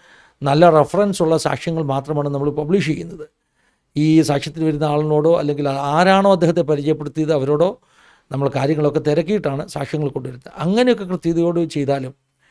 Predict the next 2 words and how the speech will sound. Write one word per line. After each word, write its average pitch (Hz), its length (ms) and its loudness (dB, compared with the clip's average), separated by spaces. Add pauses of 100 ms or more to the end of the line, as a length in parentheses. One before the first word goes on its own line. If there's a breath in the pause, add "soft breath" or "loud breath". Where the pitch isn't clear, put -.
(340 soft breath)
ചിലപ്പോഴെങ്കിലുമൊക്കെ 190 1120 2 (640)
ഇത്ര 214 560 0